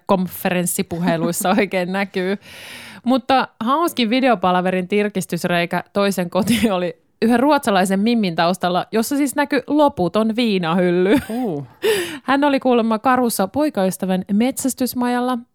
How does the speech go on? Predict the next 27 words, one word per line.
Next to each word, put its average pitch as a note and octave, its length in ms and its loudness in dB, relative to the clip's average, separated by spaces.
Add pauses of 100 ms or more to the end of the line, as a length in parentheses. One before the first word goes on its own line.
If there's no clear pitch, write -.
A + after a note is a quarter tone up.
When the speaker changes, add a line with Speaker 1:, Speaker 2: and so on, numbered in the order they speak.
(300)
Speaker 1:
suluissa F3 580 0
vain F3+ 240 -2
Ruotsissa, A3+ 580 -2 (420)
jossa A3 280 2
oli G#3 160 2
siis G3+ 240 -2
kuulemma F#3+ 420 2 (100)
kirjoja A#3+ 600 2 (140)
ja A3+ 140 4
viinaa. F3 520 2 (760)
Se C#4+ 120 2
oli D4 120 4
jotenkin C4+ 400 0
niinku B3 260 2 (100)
mahtava C4+ 520 2
se F#3+ 180 0
videokokouksen F#3+ 800 0
alku, G3 360 0
kun F3+ 160 -4
jengi A3 360 0
saapuu B3 360 2
paikalle G3 400 0
ja F#3+ 120 -2
sit F3+ 160 -4
sieltä F3+ 260 -4
ilmestyy E3+ 480 -2
niitä E3 280 -4